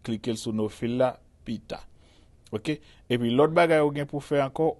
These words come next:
ou pral, an, set up dimansyon, menm dimansyon ou ap itilize nan O B S la, ebyen, an, se pa dimansyon nan rezolisyon. Menm rezolisyon, se li menm lè ke w ap ekspòte li,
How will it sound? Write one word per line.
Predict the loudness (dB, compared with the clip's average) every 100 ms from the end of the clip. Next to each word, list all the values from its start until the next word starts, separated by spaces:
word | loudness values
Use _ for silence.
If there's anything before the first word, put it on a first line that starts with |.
| -10
ou | -8
pral, | -2 2 4 2 -4 -14 -20 -20 -20 _ -6
an, | -2 0 0 -2 -2 -4 -6 -8
set | -2 2 4 6 6
up | 4 2 _
dimansyon, | -8 -2 0 0 -2 -4 -6 -4 -2 -2 -6 -12 -18 -6
menm | -2 0 -2
dimansyon | -4 -4 -4 -6 -8 -8 -4
ou | -2
ap | -2 -6
itilize | -10 -8 -6 -6 -4
nan | -4
O | -4
B | -4 -4
S | -4 -4
la, | -4 -4 -10 -20 -20 -8
ebyen, | -4 -2 -4 -8 -20 _ _ 0
an, | 2 0 -2 -4 -6 -8 -10 -10
se | -10 -4
pa | -4
dimansyon | -2 -6 -6 -6 -6
nan | -6
rezolisyon. | -6 -8 -10 -10 -12 -12 -20 -20 -20 -20 -20 -20 -2
Menm | 2 2 4
rezolisyon, | 2 4 4 2 0 2 2 0 -2
se | -4 -4
li | -4 -4
menm | -4 -4 -4
lè | -4 -4 -4
ke | -4
w | -4
ap | -4 -8
ekspòte | -12 -8 -6 -6 -6 -6
li, | -6